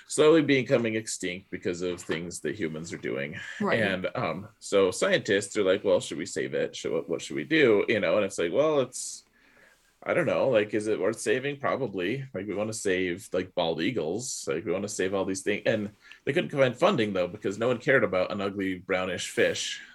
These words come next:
Speaker 1: Um, and so the, the solution eventually became they found something else in that same ecosystem
Speaker 2: Mm-hmm.
Speaker 1: that wasn't even, like, reliant on the fish, but some, some other animal that was way cuter.
Speaker 2: Right.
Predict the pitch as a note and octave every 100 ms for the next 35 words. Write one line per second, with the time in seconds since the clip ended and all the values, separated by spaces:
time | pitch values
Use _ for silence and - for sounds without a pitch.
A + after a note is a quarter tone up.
0 | - G#2+ E2 F#2+ _ _ _ - - A#2+
1 | D3 C3 B2 - B2+ C#3+ E3+ G3+ A2 G2+
2 | A2+ E3 G#2 G2+ F2+ F#2 A2 F#2+ E2+ F#2
3 | - _ G#2+ G2 A2+ G2 F#2+ - F#2+ G2
4 | F2+ F#2 A#2+ A#2 G2 - G2+ E2+ G#2 C3
5 | B2+ - F2+ - F2+ F2 F#2 F3+ - -
6 | _ B2 C#3 F3+ D#3+ B2+ A2 G2 G2+ G#2
7 | G#2 A#2+ G2 G2 F2 F2+ - C#2 - -
8 | - E2+ D#2+ - A2+ G2 - - C3+ G#2+
9 | A#2 G#2+ - G#2 A#2 B2 C3+ C3+ A#2 F#2+
10 | F#2 - - - - F#2+ F2+ F#2 - A#2+
11 | - G2+ E2+ C2+ D#2 - F#3 F#3 A2+